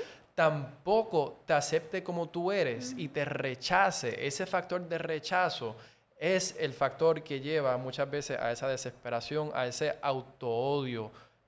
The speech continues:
Speaker 1: ya cimentado de una manera que muchas veces puede llevar a lo que son estas estadísticas.
Speaker 2: Y me parece que es bueno que las compartas, ¿verdad? Las estadísticas de los suicidios, que evidentemente son, eh, el riesgo es bien alto y entonces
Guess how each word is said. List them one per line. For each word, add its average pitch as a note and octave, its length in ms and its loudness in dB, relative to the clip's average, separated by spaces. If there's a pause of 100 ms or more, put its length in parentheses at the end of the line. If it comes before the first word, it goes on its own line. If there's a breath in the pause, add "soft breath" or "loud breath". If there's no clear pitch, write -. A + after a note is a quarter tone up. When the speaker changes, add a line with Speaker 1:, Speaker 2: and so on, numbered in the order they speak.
Speaker 1:
ya C3 140 0
cimentado C#3 720 0
de B2 60 -2
una B2 80 -2
manera C3+ 260 0
que A#2+ 100 -4
muchas A#2 280 -6
veces B2 200 -8
puede B2 260 -8
llevar D3+ 220 2
a C3+ 60 4
lo B2 100 -2
que A#2+ 120 -4
son A#2+ 180 -4
estas E3+ 240 -2
estadísticas. C4+ 340 0
Speaker 2:
Y C#4 40 4
me C4 160 4
parece B3 360 6
que D#4 60 6
es D4+ 100 6
bueno C#4 220 6
que C#4 80 8
las D4 140 10
compartas, E4+ 580 6
¿verdad? B3 280 6
Las E4 100 12
estadísticas C4 680 6
de D#4 80 8
los D#4+ 140 8
suicidios, D#4 760 0
que A3+ 500 0
evidentemente B3+ 720 6
son, D4+ 360 4 (440 loud breath)
eh, B3 140 6
el A#3+ 160 6
riesgo A#3 400 6
es C#4+ 360 8
bien B3 560 2
alto D4 520 6
y B3+ 80 6
entonces A#3 440 6